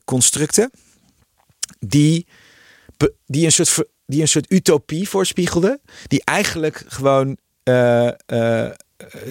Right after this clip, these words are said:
n-, nooit waargemaakt ging worden. Dat vonden de postmoderne denkers. Sterk, dus zeg maar bijvoorbeeld, ehm,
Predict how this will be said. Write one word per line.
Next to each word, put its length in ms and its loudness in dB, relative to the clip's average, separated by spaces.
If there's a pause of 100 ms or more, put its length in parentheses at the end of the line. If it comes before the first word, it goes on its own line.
(500)
n-, 160 -2
nooit 440 4
waargemaakt 580 -2
ging 140 -4
worden. 200 0
Dat 120 2
vonden 220 0
de 60 0
postmoderne 540 -2
denkers. 400 -4 (200)
Sterk, 520 -2
dus 140 -2
zeg 120 -2
maar 120 0
bijvoorbeeld, 360 0
ehm, 240 2